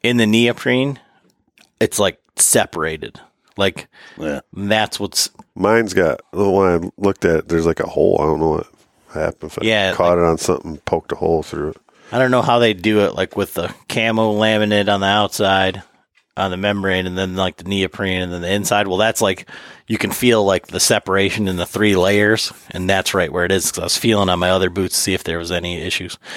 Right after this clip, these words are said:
Speaker 1: But Frank's been using, we got him some of the, those very expensive,
Speaker 3: Gum
Speaker 1: uh,
Speaker 3: rubber?
Speaker 1: gum,
Speaker 2: Gum,
Speaker 1: leaf.
Speaker 2: gum leaf. Yeah.
Speaker 1: And, uh, he forgot he even had 'em.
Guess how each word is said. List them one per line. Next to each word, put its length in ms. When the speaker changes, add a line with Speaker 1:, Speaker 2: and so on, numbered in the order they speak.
Speaker 1:
But 100
Frank's 340
been 160
using, 300
we 100
got 220
him 120
some 200
of 100
the, 260
those 280
very 420
expensive, 760
Speaker 3:
Gum 180
Speaker 1:
uh, 140
Speaker 3:
rubber? 320
Speaker 1:
gum, 160
Speaker 2:
Gum, 200
Speaker 1:
leaf. 280
Speaker 2:
gum 280
leaf. 320
Yeah. 120
Speaker 1:
And, 260
uh, 140
he 120
forgot 400
he 120
even 200
had 280
'em. 160